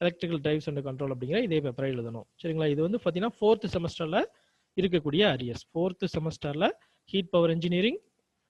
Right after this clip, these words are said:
அதே போல ஸ்பெஷல் மெஷின்ஸ், ஃப்ளூயிட் மெக்கானிக்ஸ், ஃப்ளூயிட் பவர், electrical drives and control. சரிங்களா? இது ஃபோர்த் செமஸ்டர்ல இருக்கக்கூடிய எக்ஸாம். நீங்க எழுத வேண்டிய,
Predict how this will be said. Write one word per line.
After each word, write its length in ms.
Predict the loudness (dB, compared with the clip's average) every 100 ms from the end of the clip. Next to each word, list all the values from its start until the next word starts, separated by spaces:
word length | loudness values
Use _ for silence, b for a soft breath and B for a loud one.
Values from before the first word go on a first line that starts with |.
| _
அதே 120 | -2 0
போல 160 | 0
ஸ்பெஷல் 400 | -2 -4 -2 0
மெஷின்ஸ், 400 | 0 0 -2 -4 -12 -16 _
ஃப்ளூயிட் 320 | -2 2 2
மெக்கானிக்ஸ், 360 | 0 -2 -4 -4
ஃப்ளூயிட் 240 | 0 0
பவர், 260 | 2 2 0 -4
electrical 480 | -2 -2 0 -2 0
drives 300 | 0 -2 -2
and 120 | -4 -4
control. 360 | -6 -6 -10 -12 _ _ _ _ _
சரிங்களா? 260 | -6 -4 -4
இது 160 | -4 -6 -6
ஃபோர்த் 340 | _ -2 0 -2
செமஸ்டர்ல 520 | -6 -6 -6 -4 -2 -2 -2
இருக்கக்கூடிய 440 | -4 -2 0 0
எக்ஸாம். 300 | 2 2 0 -2 _ _ _ _ _ -4
நீங்க 160 | 0
எழுத 180 | 2 4
வேண்டிய, 280 | 4 2 0